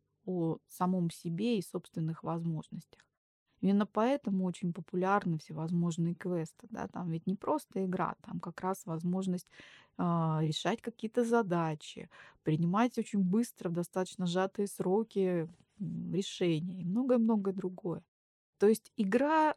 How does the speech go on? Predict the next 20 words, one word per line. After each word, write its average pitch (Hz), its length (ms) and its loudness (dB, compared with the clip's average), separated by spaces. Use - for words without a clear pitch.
это 226 680 2
уже 202 520 2
некий 208 380 4
способ - 720 0
человека 190 840 -2
взаимодействовать 190 1200 2
с - 280 -18
искусственно 208 800 0
созданной 175 560 -2
ситуацией, 247 840 -4
но 233 180 8
тем 240 240 6
не 220 120 10
менее 220 580 6
ему, 190 200 2
безусловно, 208 640 0
хочется, - 480 -4
чтобы 180 300 -6
эта 175 140 -6
ситуация 196 800 -4